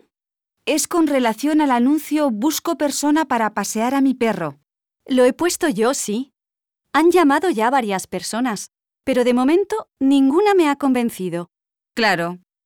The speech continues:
Speaker 1: mucha gente piensa que se trata solo de quedarse un rato en la calle con el perro. Pero no basta con dar una vuelta, ¿no? Hay que llevarlo a un parque, correr, saltar y jugar con él.
Speaker 2: Veo que usted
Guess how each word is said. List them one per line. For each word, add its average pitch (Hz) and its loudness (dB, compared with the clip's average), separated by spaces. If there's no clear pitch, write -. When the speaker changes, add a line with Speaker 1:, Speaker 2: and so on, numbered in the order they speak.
Speaker 1:
mucha 233 0
gente 277 0
piensa 285 -2
que 302 -6
se 214 -4
trata 202 -4
solo 233 -2
de 214 -2
quedarse 180 -4
un 185 -2
rato 180 -6
en 160 -4
la 151 -4
calle 165 -6
con 151 -6
el 143 -6
perro. 240 -4
Pero 175 -2
no 156 -2
basta 208 -2
con 240 0
dar 226 0
una 180 -2
vuelta, 220 -2
¿no? 214 -4
Hay 170 -4
que 208 -2
llevarlo 185 -2
a 165 -2
un 147 -4
parque, 320 -4
correr, 262 -2
saltar 262 -2
y 220 -6
jugar 139 -6
con 160 -4
él. 415 -2
Speaker 2:
Veo 208 0
que 269 -2
usted 277 -2